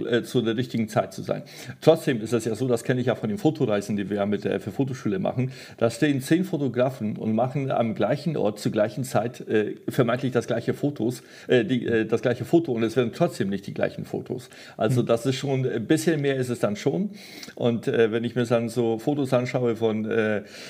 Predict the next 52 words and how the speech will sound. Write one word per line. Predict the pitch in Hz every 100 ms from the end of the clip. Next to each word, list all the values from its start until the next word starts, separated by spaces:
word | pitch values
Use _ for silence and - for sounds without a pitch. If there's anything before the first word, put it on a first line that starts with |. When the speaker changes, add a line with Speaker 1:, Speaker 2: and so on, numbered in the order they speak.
| - - -
Speaker 1:
äh, | 127
von | 135 120
manchen | 127 131 123
Teilnehmern | 123 160 147 131
oder | 120 113 123
halt | 110
von | - 110
unserem | 107 113 117
Dozenten | 113 107 123 131 127 117
Hans | 117 107
Altenkirch, | 110 - 131 151 151 - - - -
da | 113 120 -
schlagere | - - 104 120
ich | 143
mir | 147
den | 170
Ohren. | 220 208 -
Da |
denke | - 101
ich, | 117
okay, | 139 131 180 127
wieso | 113 123 151 160
habe | - 131 135
ich | 131
nicht | 147
das | 143 135
gleiche | 196 190
Foto | 131 117 104
gemacht? | 101 110 135
Ich | - 127
war | 127
doch | 131 - -
genau | 120 135 151
neben | 180 160 113
ihm. | 90 90 92
Und, | - 104 95 135
äh, | 113 113
irgendwas | 117 135 151 147 147 160
ist | 131
es | 131
dann | 131 110
mehr, | 113 139 156 - - -
als | 117 - -
zur, | - 127 123 120
äh, | 117
richtigen | 113 123 - 117
Zeit | - 113
am | 107 104
richtigen | 107 113 101
Ort | 101 98
zu | -
sein. | - - -